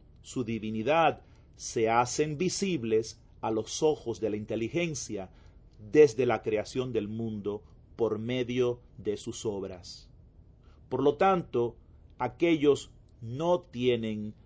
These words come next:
ninguna excusa. En efecto, habiendo conocido a Dios, no lo glorificaron,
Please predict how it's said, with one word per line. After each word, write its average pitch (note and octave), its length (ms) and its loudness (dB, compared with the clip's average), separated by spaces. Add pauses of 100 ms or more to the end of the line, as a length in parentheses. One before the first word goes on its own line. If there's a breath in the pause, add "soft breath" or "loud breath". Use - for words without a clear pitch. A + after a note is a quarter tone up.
(240)
ninguna A#2 680 -4
excusa. A2 880 -8 (1120)
En A#2+ 160 -4
efecto, A#2+ 720 0 (500 soft breath)
habiendo D3 640 4
conocido E3 640 2
a A#2+ 60 2
Dios, B2 600 0 (560 soft breath)
no C3 320 0
lo F#3+ 240 6
glorificaron, C3+ 1040 2